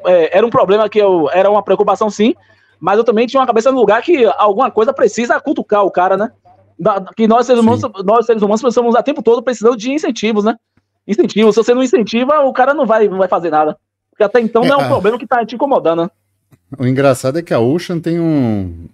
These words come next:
Speaker 2: um oceano de, de coisas que, que tá fazendo esquisita, né? Então,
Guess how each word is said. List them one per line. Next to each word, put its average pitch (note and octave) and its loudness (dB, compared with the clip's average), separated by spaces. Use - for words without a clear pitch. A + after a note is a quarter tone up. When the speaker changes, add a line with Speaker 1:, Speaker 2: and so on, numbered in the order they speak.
Speaker 2:
um A2 -2
oceano D3 2
de, G2+ -4
de G#2+ -4
coisas A#2+ 2
que, G2+ -4
que - -20
tá A#2+ 2
fazendo A#2 2
esquisita, G2+ -6
né? A#2+ -2
Então, A#2 -2